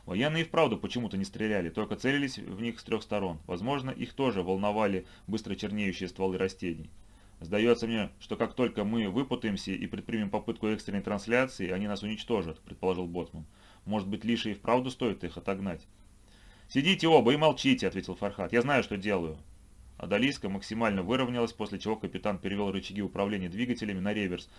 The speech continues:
чтобы выйти из дырки в листе задним ходом. Пушки военных также медленно поворачивались следом за ними.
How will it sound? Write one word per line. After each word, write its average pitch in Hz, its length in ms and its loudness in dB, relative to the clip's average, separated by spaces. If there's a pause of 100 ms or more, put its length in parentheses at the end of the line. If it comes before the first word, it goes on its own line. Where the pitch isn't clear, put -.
(100)
чтобы 98 260 -2
выйти 101 260 0
из 92 100 -2
дырки 123 280 0
в 101 60 0
листе 101 300 -2
задним 104 320 -2
ходом. 80 360 -4 (540)
Пушки 127 280 0
военных 120 720 2
также 101 240 0
медленно 120 320 2
поворачивались 104 680 0
следом 95 280 -2
за 95 120 -2
ними. 85 280 -6